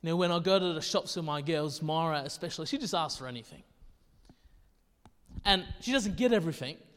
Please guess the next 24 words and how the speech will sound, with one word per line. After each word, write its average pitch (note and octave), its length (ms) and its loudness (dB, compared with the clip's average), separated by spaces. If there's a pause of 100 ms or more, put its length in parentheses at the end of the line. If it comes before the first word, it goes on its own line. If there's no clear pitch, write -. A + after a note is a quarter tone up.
(960)
but G3 160 2
she's G3+ 220 -6
comfortable F3 600 -2
to D#3+ 120 2
ask. C#3+ 460 -6 (300)
She - 100 -18
probably D3+ 180 -6
gets F3 180 -8
more A#2+ 140 -6
than G#2+ 120 -10
she G#2 140 -16
should, B2+ 240 -10 (200)
but G#3 120 -4
she's A#3 220 0
comfortable E3+ 680 0 (1300)
to G3+ 100 -8
just E3+ 220 -8
ask, D#3+ 420 -2
to D#3+ 100 -10
say, B2+ 420 -4
to D3+ 100 -6
do. B2+ 200 -6 (3000)
See, - 140 -6
when, A3+ 280 0